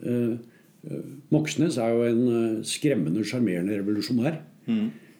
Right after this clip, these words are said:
Speaker 1: Eh, eller ta, eh, nasjonalistpartiet, eh, Senterpartiet. Alle disse tre partiene, eh, kan godt få, ja, Senterpartiet kommer ikke til å gjøre det spesielt godt i Oslo, sannsynligvis.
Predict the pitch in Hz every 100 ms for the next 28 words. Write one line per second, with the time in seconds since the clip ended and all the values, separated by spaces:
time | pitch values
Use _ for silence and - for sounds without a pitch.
0 | _ - - 117 117 113 78 - - -
1 | - 127 - 131 147 123 117 131 117 -
2 | 113 117 113 110 117 117 127 113 - -
3 | - 120 - 113 135 175 - - 113 -
4 | 85 - 107 131 175 - - - - -
5 | - 143 165 160 - - 117 120 120 110
6 | 98 175 165 - - - 127 - 131 107
7 | 110 - - 110 113 113 - - - 82
8 | - 120 117 120 120 107 101 104 110 107
9 | 95 95 104 110 107 92 120 - 85 92
10 | 101 101 131 165